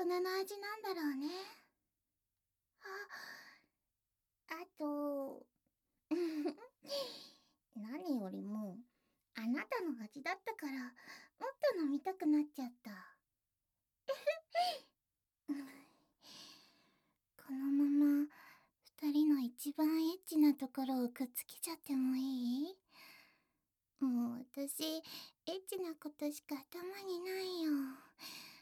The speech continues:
うん。今度は私のお股で、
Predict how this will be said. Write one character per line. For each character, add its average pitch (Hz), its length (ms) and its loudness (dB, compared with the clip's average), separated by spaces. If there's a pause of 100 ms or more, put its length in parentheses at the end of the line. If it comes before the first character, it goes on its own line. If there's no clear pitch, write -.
(880)
う 302 40 -8
ん。 302 500 -6 (3250)
今 254 360 0
度 233 120 -4
は 208 140 -6
私 240 560 -6
の 254 220 4
お - 20 2
股 262 460 -2
で、 240 440 -4